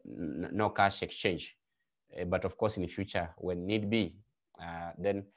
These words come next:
uh, maybe Kenya Power has issues with the, uh, they don't have enough power. Now, now probably they might start, uh, uh, selling. We, we're also looking at F I T. Uh, F I T,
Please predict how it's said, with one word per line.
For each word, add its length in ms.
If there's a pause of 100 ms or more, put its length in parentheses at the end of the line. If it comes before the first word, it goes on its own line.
(340)
uh, 100 (100)
maybe 340
Kenya 220
Power 260
has 180
issues 380
with 180
the, 280 (520)
uh, 340 (340)
they 120
don't 140
have 140
enough 320
power. 360 (160)
Now, 280
now 220 (100)
probably 200
they 100
might 180
start, 260
uh, 420
uh, 140
selling. 380 (1200)
We, 120
we're 160
also 180
looking 220
at 120
F 140
I 100
T. 400
Uh, 240 (100)
F 200
I 80
T, 400